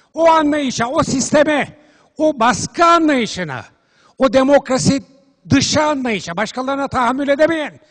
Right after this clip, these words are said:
anlayışa. Bakın şu olayı anlatayım, tekrar özür dileyerek. Mardin'de bir köy, büyük hadiseler oldu filan gittik. Arkadaşlarım olan şu, akşam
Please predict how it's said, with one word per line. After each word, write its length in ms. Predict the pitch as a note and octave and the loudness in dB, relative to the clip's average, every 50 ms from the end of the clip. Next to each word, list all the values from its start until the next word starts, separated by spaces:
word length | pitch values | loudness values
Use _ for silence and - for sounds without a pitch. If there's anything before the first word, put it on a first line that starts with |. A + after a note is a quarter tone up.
| _ _ _ _ _ | _ _ _ _ _
anlayışa. 480 | E3 F3+ F#3 E3 D3+ D3 C3+ - A3 C4+ | -6 -6 -4 -4 -6 -6 -6 -6 -2 -2
Bakın 340 | D#4 B3 A3+ C#4 A#3 - - _ _ _ _ _ | -2 -2 -2 -6 -8 -8 -14 _ _ _ _ _
şu 160 | - - C4 D4 | -6 0 2 2
olayı 360 | C#4 C#4 C#4 C4+ B3+ B3 A3 | 2 2 0 -2 -2 -2 -4
anlatayım, 500 | G#3 F#3 F#3 E3+ - E3 E3 D#3 F3+ - _ _ | -6 -6 -6 -6 -6 -8 -10 -12 -16 -20 _ _
tekrar 300 | B3 A#3+ - G#3 G3+ G3+ | -8 -8 -6 -6 -6 -6
özür 320 | G3 F3+ D3 D3+ E3+ D3 | -6 -8 -8 -10 -12 -12
dileyerek. 580 | D#3+ D3+ C#3 D3 D3 D3 G3+ A#3+ A#3 - _ _ _ _ _ _ _ _ _ _ _ _ _ _ _ _ _ _ _ _ _ _ _ _ _ _ _ _ _ | -12 -14 -12 -12 -12 -12 -12 -14 -14 -16 _ _ _ _ _ _ _ _ _ _ _ _ _ _ _ _ _ _ _ _ _ _ _ _ _ _ _ _ _
Mardin'de 600 | - E4 E4 D#4+ C#4 B3+ C4 C4 A3 C#4 C4 - | -6 -4 -2 -2 -2 -2 -2 -2 2 2 2 2
bir 180 | B3 B3 G#3 - | 2 -2 -4 -4
köy, 320 | - A3 G#3 F3 C#3+ A#2 - - F2+ - - _ _ _ _ F4+ | -4 -4 -4 -4 -6 -10 -14 -20 -20 -20 -20 _ _ _ _ -8
büyük 240 | D4+ C#4 B3 - | -8 -6 -6 -4
hadiseler 480 | A3+ B3+ A#3 F3+ D3+ - G3 G#3 G3 F#3+ | -4 -4 -4 -4 -8 -8 -8 -6 -6 -6
oldu 220 | F#3+ F#3 F3 F#3+ | -6 -8 -10 -12
filan 300 | D3+ E3 G#3+ A3 G#3+ F3+ | -14 -12 -12 -12 -12 -12
gittik. 280 | E3 E3+ - - F3+ - | -14 -16 -16 -16 -12 -10
Arkadaşlarım 680 | C4+ C4+ B3 B3+ G#3+ A3+ G#3 - G3+ G#3 G3+ G3+ A3+ | -10 -8 -8 -8 -8 -8 -8 -6 -6 -8 -8 -8 -8
olan 260 | A3+ A3+ A3+ A3+ A3 | -8 -6 -4 -4 -6
şu, 280 | G3 - - G3 E3+ B2+ - - _ | -6 -8 -12 -12 -12 -14 -16 -14 _
akşam 540 | B3+ C#4 A3 - - A#3 B3+ A#3+ B3 B3 | -8 -8 -8 -8 -8 -8 -8 -8 -10 -14